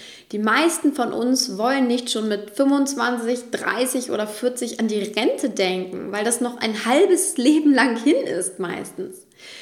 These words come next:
Wir verbringen einen Großteil unseres Lebens mit unserer Arbeit und deswegen sehen wir uns auch anders als die Generation vor uns, etwas Sinnvolles mit dieser Zeit anzufangen.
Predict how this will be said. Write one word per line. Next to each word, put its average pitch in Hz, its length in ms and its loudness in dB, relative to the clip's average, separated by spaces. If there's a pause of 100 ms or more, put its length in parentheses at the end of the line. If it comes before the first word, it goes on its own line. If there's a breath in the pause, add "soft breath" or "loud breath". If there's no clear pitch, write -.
(360 loud breath)
Wir 247 120 4
verbringen 269 400 2
einen 247 140 2
Großteil 285 680 2
unseres 262 420 2
Lebens 262 380 2
mit 220 120 -6
unserer 226 340 -4
Arbeit 214 600 -2
und 226 100 2
deswegen 247 480 2
sehen 269 440 4
wir 233 140 2
uns 202 220 0
auch - 220 -8
anders 277 380 2
als - 220 -6
die 220 120 -8
Generation 214 720 -2
vor 302 460 2
uns, 233 260 0
etwas 226 500 -4
Sinnvolles 226 720 2
mit 226 160 -4
dieser 214 240 -4
Zeit - 340 -8
anzufangen. 202 800 -6